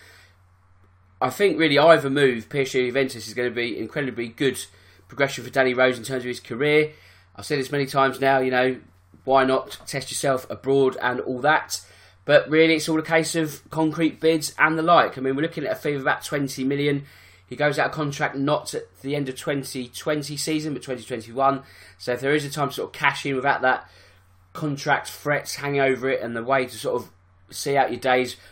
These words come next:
for free and all that, this is the time. And then obviously, if he does move on, then it accelerates the need to sign Ryan Sessegnon, which is about twenty-five million. So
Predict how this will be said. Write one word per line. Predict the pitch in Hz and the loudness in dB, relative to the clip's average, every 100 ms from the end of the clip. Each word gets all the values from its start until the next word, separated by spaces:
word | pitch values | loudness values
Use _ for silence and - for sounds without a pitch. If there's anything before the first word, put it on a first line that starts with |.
| _ | _
for | 113 | -10
free | - 139 131 | 0 2 4
and | |
all | 135 | 4
that, | 139 139 - - - - - | 4 4 0 -16 -20 -16 -10
this | 143 | -8
is | 139 | -6
the | 127 | -8
time. | - 143 143 143 143 - - - _ _ - | -4 2 4 4 0 -8 -20 -20 _ _ -6
And | 127 | 0
then | 139 | 2
obviously, | 147 139 151 151 147 - | 2 0 0 0 -2 -2
if | 160 - - _ 139 | -2 -4 -18 _ -12
he | 139 | -2
does | 165 147 | -2 0
move | 143 135 | -2 2
on, | 151 160 - | 2 2 -4
then | 143 | -4
it | 139 - - | -4 -4 -4
accelerates | 131 - 156 147 - | -2 -2 0 0 0
the | |
need | 147 147 | -2 -2
to | 131 | -4
sign | - 156 156 - | -4 -4 -4 0
Ryan | 147 165 | 2 2
Sessegnon, | 151 170 160 135 110 104 | 2 -2 -4 -4 -4 -4
which | 127 - | -6 -8
is | 127 - | -10 -8
about | 123 - 165 - - | -6 0 2 2 -2
twenty-five | - 160 156 - 160 151 | -6 -4 -4 -2 0 0
million. | 117 101 101 98 | -2 -4 -6 -6
So | 135 131 | 0 2